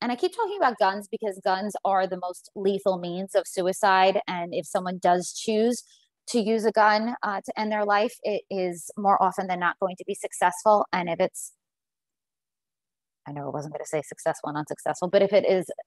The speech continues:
unsuccessful, um, they are left with permanent damage. So we do want to reduce someone's access to their gun if they are feeling suicidal. We wanna make it difficult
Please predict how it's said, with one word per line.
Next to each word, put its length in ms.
unsuccessful, 880
um, 320
they 200
are 200
left 320
with 100
permanent 440
damage. 560
So 480
we 300
do 220
want 380
to 80
reduce 680
someone's 460
access 480
to 140
their 240
gun 360
if 220
they 120
are 200
feeling 380
suicidal. 760
We 120
wanna 200
make 180
it 140
difficult 560